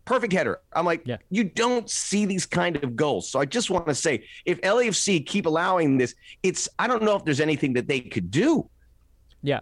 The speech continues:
Speaker 1: I
Speaker 2: I don't
Speaker 1: don't know
Speaker 2: even
Speaker 1: if they're, it, it's, it's, to me, it's something that it's cyclical and it comes back and maybe they score one, but they're not gonna get these goals scored against them. And that's four points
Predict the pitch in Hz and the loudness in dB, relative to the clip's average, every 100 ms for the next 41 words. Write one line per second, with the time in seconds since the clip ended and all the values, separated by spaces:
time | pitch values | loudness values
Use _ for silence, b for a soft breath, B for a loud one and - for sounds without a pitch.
0 | - - 175 214 214 214 175 180 160 165 | -6 -4 0 2 4 4 2 2 2 0
1 | - 180 - - 185 - - 180 226 226 | 0 -2 -2 -2 -2 -2 -2 2 4 2
2 | 175 202 202 196 185 254 208 - - 240 | 0 0 2 2 4 4 2 -2 -2 -2
3 | - 185 196 170 - 170 160 165 170 160 | -2 -2 0 0 0 -2 -2 0 0 2
4 | 156 190 185 170 165 - 170 170 165 160 | 2 2 2 2 2 0 2 4 2 2
5 | 185 220 285 262 185 165 160 147 117 113 | 0 0 0 0 0 0 0 0 0 0
6 | 101 - - 107 110 - - 165 170 220 | -2 -2 0 0 0 -2 0 0 0 0
7 | - - - 170 165 160 - 226 262 226 | -2 -8 0 2 2 0 -2 2 4 2
8 | - - - | -2 -12 -16